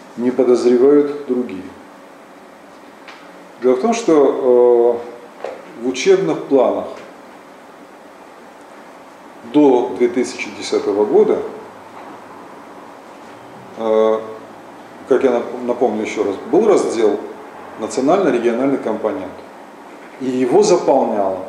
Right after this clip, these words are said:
сама республика. И там вставлялся предмет: осетинский язык, осетинская литература, история Осетии, традиционная культура осетин, география Осетии. Теперь нет этого раздела.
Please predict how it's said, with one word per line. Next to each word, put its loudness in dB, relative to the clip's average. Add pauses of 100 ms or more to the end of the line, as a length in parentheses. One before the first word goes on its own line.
сама -2
республика. -8
И -10
там -2 (120)
вставлялся 0
предмет: -6 (400)
осетинский -8
язык, -6 (260)
осетинская -6
литература, -6 (200)
история -2
Осетии, -6 (300)
традиционная -4
культура -8
осетин, -12 (1200)
география 0
Осетии. -12 (2500)
Теперь 0 (240)
нет -2
этого -4
раздела. -4